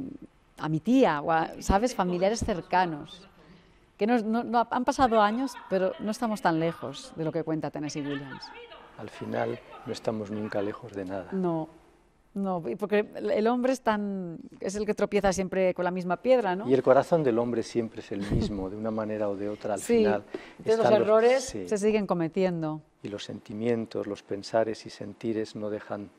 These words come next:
Speaker 2: de repetirse a través del tiempo, pues porque, porque es lo que hay. Como,
Speaker 1: Sí.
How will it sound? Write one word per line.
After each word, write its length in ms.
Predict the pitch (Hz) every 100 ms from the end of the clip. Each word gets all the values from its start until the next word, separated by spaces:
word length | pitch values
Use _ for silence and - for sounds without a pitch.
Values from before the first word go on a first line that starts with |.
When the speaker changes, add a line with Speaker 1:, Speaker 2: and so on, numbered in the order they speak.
| _
Speaker 2:
de 80 | -
repetirse 640 | 110 107 107 - 110 - 101
a 60 |
través 320 | - 101 101 101
del 160 | 104
tiempo, 360 | - 110 110 117
pues 240 | - 101
porque, 520 | - 98 101 - 101
porque 300 | - - -
es 80 | 104
lo 100 | 107
que 140 | - 101
hay. 120 | 95 _ - -
Como, 160 | 117 104
Speaker 1:
Sí. 140 | 92